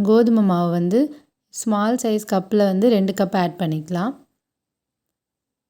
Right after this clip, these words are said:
ஃபஸ்ட்டு ஒரு கப் ஆட் பண்ணிட்டு நல்லா நம்ம மிக்ஸ் பண்ணிடலாம். அதுக்கப்புறமா கொஞ்சம் நெய் சேர்த்துக்கலாம். நெய் வந்து கொஞ்சம் நிறையவே சேர்த்துக்கணும். நெய்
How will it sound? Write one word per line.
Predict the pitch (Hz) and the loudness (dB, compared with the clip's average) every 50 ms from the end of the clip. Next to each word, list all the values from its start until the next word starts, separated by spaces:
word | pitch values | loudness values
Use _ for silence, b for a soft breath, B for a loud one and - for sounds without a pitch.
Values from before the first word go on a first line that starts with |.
| _ _ _ _ _ _ _ _ _ _ _ | _ _ _ _ _ _ _ _ _ _ _
ஃபஸ்ட்டு | - 208 190 - - 240 226 | -10 -10 -8 -4 -2 0 0
ஒரு | 214 196 - | 0 0 0
கப் | 196 190 190 202 185 | -2 -2 0 0 0
ஆட் | 185 190 185 - | 0 0 -2 -2
பண்ணிட்டு | 196 185 175 165 202 202 | -2 -2 -2 -2 -4 -2
நல்லா | 196 185 185 202 208 | -2 0 0 0 0
நம்ம | 202 190 185 180 | 0 0 0 -2
மிக்ஸ் | 180 170 - - - 220 | -2 -4 -6 -8 -8 -6
பண்ணிடலாம். | 196 185 175 156 160 160 165 180 226 240 - - _ _ _ _ _ - 220 | -4 -4 -4 -6 -6 -6 -6 -8 -8 -10 -12 -14 _ _ _ _ _ -12 -10
அதுக்கப்புறமா | 208 208 208 208 190 185 196 190 196 214 233 - | -10 -8 -6 -6 -6 -4 -4 -2 -2 -2 0 0
கொஞ்சம் | 214 196 180 196 185 | 0 0 0 0 0
நெய் | 180 180 208 214 - | 0 0 0 0 0
சேர்த்துக்கலாம். | 208 180 160 - 175 - - 170 165 185 269 320 - _ _ _ _ _ _ _ _ _ _ - 214 | -2 -2 -2 -4 -6 -6 -4 -4 -4 -4 -6 -8 -12 _ _ _ _ _ _ _ _ _ _ -8 -6
நெய் | 214 226 247 240 226 | -4 -4 -2 -2 -2
வந்து | 214 214 220 233 | -4 -4 -4 -4
கொஞ்சம் | 214 202 202 190 180 | -4 -2 -2 -4 -4
நிறையவே | 175 180 185 185 196 202 190 | -2 -2 -2 -2 -2 -4 -4
சேர்த்துக்கணும். | 190 180 - - - - 175 175 190 247 285 B B B B B B - 214 | -4 -4 -6 -6 -6 -4 -2 -2 -2 -2 -4 B B B B B B -8 -4
நெய் | 214 220 247 | -2 0 0